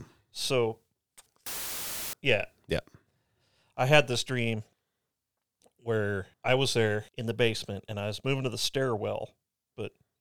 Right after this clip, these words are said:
Speaker 1: I'm in kit.
Speaker 2: Which, which stairwell? Like, the
Speaker 1: On
Speaker 2: one by the
Speaker 1: the,
Speaker 2: cafeteria end
Speaker 1: on
Speaker 2: or
Speaker 1: the
Speaker 2: the one
Speaker 1: east end, going back up to the foyer.
Speaker 2: Okay.
Speaker 1: So, but I'm going down the hallway. I get to there.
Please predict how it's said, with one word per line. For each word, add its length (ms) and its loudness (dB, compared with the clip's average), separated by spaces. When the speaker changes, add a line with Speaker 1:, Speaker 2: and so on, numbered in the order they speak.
Speaker 1:
I'm 140 -2
in 120 -2
kit. 400 0
Speaker 2:
Which, 340 6
which 240 6
stairwell? 600 4
Like, 100 0
the 60 6
Speaker 1:
On 100 10
Speaker 2:
one 120 12
by 140 12
the 80 8
Speaker 1:
the, 60 4
Speaker 2:
cafeteria 560 8
end 80 12
Speaker 1:
on 60 8
Speaker 2:
or 40 10
Speaker 1:
the 40 8
Speaker 2:
the 100 8
one 80 10
Speaker 1:
east 180 4
end, 280 0
going 220 -2
back 280 4
up 140 -2
to 80 -6
the 100 -6
foyer. 480 -2
Speaker 2:
Okay. 220 6
Speaker 1:
So, 400 4
but 80 2
I'm 120 -2
going 200 4
down 160 4
the 80 -2
hallway. 400 4
I 40 -2
get 260 -4
to 80 -6
there. 320 -8